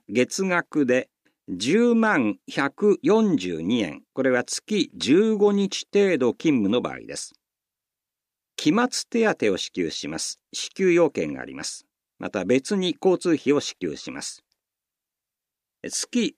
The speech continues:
十五日程度勤務は雇用保険、健康保険、厚生年金などに加入となります。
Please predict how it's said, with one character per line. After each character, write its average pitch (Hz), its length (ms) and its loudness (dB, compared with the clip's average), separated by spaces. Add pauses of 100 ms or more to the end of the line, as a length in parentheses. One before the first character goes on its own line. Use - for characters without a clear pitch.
十 156 380 2
五 214 180 0
日 214 320 -2
程 214 240 4
度 135 120 2
勤 151 320 0
務 92 120 0
は 98 180 0 (240)
雇 143 220 4
用 175 260 4
保 151 260 0
険、 71 340 -4 (180)
健 170 320 0
康 160 220 6
保 127 220 0
険、 82 260 -4 (100)
厚 208 180 2
生 202 240 2
年 185 280 -4
金 139 320 0
な 139 120 0
ど 101 120 0
に 120 180 2
加 - 220 -6
入 113 220 0
と 127 140 -6
な - 120 -8
り - 100 -16
ま 113 80 -16
す。 - 200 -12